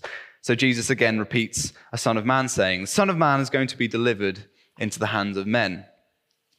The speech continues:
And interestingly, it says they did not understand what this meant because it was hidden from them.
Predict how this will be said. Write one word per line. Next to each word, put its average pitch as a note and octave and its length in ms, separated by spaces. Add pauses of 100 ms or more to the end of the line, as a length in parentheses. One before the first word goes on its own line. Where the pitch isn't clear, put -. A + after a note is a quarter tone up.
(680)
And C#3 80
interestingly, F#3 460
it A#2+ 140
says D3+ 260
they E3 180
did F3+ 240
not F3+ 140
understand D3+ 560
what C#3 140
this C3 180
meant C3+ 460
because D3 220
it C#3 120
was D#3 100
hidden D#3 480
from F#2+ 300
them. E2+ 260